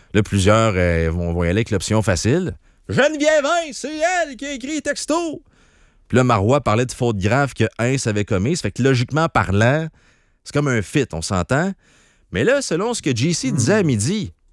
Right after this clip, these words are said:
Speaker 1: Jonathan Trudeau qui a sorti l'info, entre autres, du côté de la presse aussi, on a une députée du Parti libéral ainsi qu'une députée de la caq qui se serait textée. Donc, les deux textos que je vous ai mentionnés là, ce serait une députée de la caq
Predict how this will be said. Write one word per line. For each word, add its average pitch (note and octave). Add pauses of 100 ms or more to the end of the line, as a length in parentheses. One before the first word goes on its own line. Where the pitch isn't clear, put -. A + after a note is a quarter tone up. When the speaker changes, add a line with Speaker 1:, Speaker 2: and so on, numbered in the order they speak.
(540)
Speaker 1:
Jonathan F#2+
Trudeau G2
qui -
a -
sorti -
l'info, G2+
entre G#2
autres, C3
du -
côté F2
de F#2+
la E2+
presse G#2+
aussi, A2 (640)
on C3
a C4+
une A3+
députée G#3
du F#3+
Parti -
libéral F3+ (440)
ainsi C#4
qu'une F3+
députée C#3
de D3+
la B2
caq G3+
qui -
se F#3+
serait B3+
textée. B3+
Donc, C#3+
les C#3+
deux A#3
textos G#3
que E3+
je C3
vous C#3
ai D3+
mentionnés D3+
là, C4
ce F3+
serait G3+ (920)
une D3
députée A3
de G#3+
la F3
caq A#3